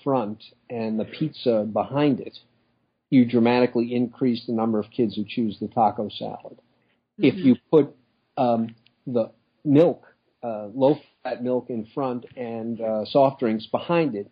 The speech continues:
Speaker 1: you dramatically increase the number of kids who choose milk. If you put a bowl of fresh fruit right by the cashier, you dramatically increase the number of kids who choose a piece of fruit. So you're not forcing kids to eat healthy.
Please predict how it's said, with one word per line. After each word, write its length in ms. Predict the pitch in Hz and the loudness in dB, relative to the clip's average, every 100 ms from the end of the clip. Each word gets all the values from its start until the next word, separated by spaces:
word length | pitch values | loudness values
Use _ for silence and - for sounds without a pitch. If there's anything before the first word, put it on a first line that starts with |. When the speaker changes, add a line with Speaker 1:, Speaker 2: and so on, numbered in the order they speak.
| - | -4
Speaker 1:
you 160 | 123 | -4
dramatically 640 | 117 117 117 117 117 110 | -2 -2 0 -2 -2 -2
increase 420 | 110 113 120 113 - | -2 -2 -4 -4 -4
the 80 | 110 | -4
number 280 | 110 110 | -2 -2
of 100 | 107 - | -4 -4
kids 220 | 110 101 | -6 -4
who 100 | 107 | -8
choose 320 | - 110 98 | -6 -8 -6
milk. 320 | 110 107 - _ _ _ _ _ - | -4 -6 -6 _ _ _ _ _ -2
If 220 | 135 120 | -2 2
you 140 | 127 110 | 2 2
put 280 | - 135 - | 4 2 2
a 80 | 131 | 0
bowl 260 | 120 143 127 | 4 4 4
of 100 | - | 0
fresh 220 | 151 131 - | -2 -2 -4
fruit 240 | - 156 147 | -2 -2 -2
right 320 | 123 139 139 - | -2 -2 -2 -2
by 180 | 127 | -4
the 100 | 120 117 | -2 -4
cashier, 800 | 151 120 117 156 139 95 123 _ _ _ | -2 -2 -2 -4 -4 -4 -12 _ _ _
you 160 | 143 127 | 4 4
dramatically 600 | 123 120 120 120 113 113 | 4 0 0 0 -2 -2
increase 420 | 120 117 113 110 | -4 -4 -4 -4
the 80 | 123 | -6
number 240 | 110 117 | -4 -2
of 100 | 110 | -2
kids 200 | - 110 | -4 -4
who 100 | 110 107 | -4 -6
choose 420 | - 113 107 - - | -2 -2 -4 -10 -8
a 40 | |
piece 240 | - 113 | -4 -4
of 80 | 110 - | -4 -2
fruit. 240 | 147 92 _ _ _ _ _ _ | -2 -2 _ _ _ _ _ _
So 200 | - 131 | 4 4
you're 180 | 127 127 | 6 6
not 240 | 135 170 - | 6 2 0
forcing 460 | - 185 220 208 135 | 2 2 2 0 -4
kids 320 | - 107 - | -4 -8 -6
to 80 | - 113 | -14 -12
eat 160 | 104 | -10
healthy. 440 | 98 90 - 110 | -8 -10 -10 -12